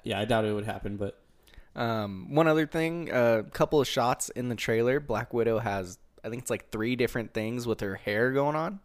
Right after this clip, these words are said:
Speaker 2: So
Speaker 1: Yeah.
Speaker 2: she has short blonde, she has, like, medium blonde, and then you get a shot of, like, super long with her natural red and then blonde at the tip of it. So it kinda
Speaker 1: Yeah.
Speaker 2: implies it's gonna take place at least over a year.
Speaker 1: I hope so. I hope it's not, like, a right away thing, but that could be them just trying to make us think that,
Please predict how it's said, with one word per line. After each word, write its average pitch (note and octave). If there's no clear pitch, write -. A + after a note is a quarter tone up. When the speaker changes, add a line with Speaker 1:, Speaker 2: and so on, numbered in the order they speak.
Speaker 2:
So B2
Speaker 1:
Yeah. -
Speaker 2:
she G#2+
has G2+
short D3+
blonde, C3+
she -
has, G#2+
like, G2+
medium B2
blonde, C3+
and A#2+
then A2+
you A2
get A2+
a G#2
shot A#2
of, A2+
like, G#2
super C#3+
long A#2+
with A2
her G#2
natural G2+
red G2+
and A2+
then G2
blonde G2
at -
the -
tip -
of E2
it. -
So -
it G#2+
kinda A2
Speaker 1:
Yeah. A#2
Speaker 2:
implies G#2
it's C#3
gonna C#3+
take A#2
place A#2+
at G#2+
least B2
over G#2+
a F#2
year. F#2+
Speaker 1:
I C#4+
hope D#3
so. B2
I A#2+
hope D#3+
it's C#3+
not, D3
like, C3
a B2+
right A#2
away A2
thing, G#2+
but C#3
that C#3
could C#3
be B2+
them A#2
just A2+
trying A#2
to G#2+
make A2
us G#2+
think A2+
that, G#2+